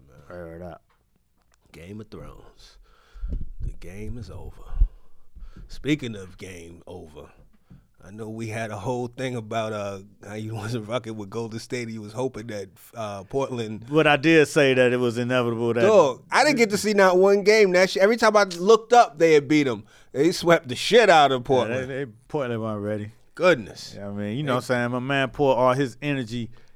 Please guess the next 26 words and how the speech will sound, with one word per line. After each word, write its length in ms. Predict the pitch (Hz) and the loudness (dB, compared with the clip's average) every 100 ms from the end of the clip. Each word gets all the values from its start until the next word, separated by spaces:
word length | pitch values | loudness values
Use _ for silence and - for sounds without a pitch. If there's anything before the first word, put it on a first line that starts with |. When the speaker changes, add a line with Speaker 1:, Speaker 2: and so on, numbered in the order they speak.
| - | -14
Speaker 2:
and 140 | 120 | -12
heart 400 | 107 123 135 120 | -6 2 2 2
into 280 | - 123 107 | -2 -8 -6
beating 340 | 92 120 92 95 | -6 -6 -6 -4
Westbrook. 500 | 117 98 - 82 - _ _ _ _ | -4 -4 -10 -18 -18 _ _ _ _
Speaker 1:
Right. 320 | 117 123 95 - | -4 -4 -4 -10
Speaker 2:
You 160 | 113 113 | -10 -6
know 80 | 113 | -6
what 120 | 101 | -4
I'm 220 | 120 113 | -4 -4
saying? 20 | 98 | 0
Speaker 1:
<laughs> 0 | - 226 202 | 4 6 8
Right, 180 | 190 180 | 8 8
right, 200 | 165 160 | 8 8
right, 220 | 156 151 | 8 6
right. 260 | 139 135 | 6 4
That 160 | 147 170 | 6 6
was 160 | 170 156 | 4 6
it. 240 | 165 - | 6 6
That 180 | - 151 | 4 4
was 140 | 160 160 | 4 4
it. 240 | 156 127 | 2 4
It 80 | 147 | 2
was 100 | 147 | 4
Speaker 2:
But, 140 | 135 | 6
Speaker 1:
over. 240 | 131 120 | 6 2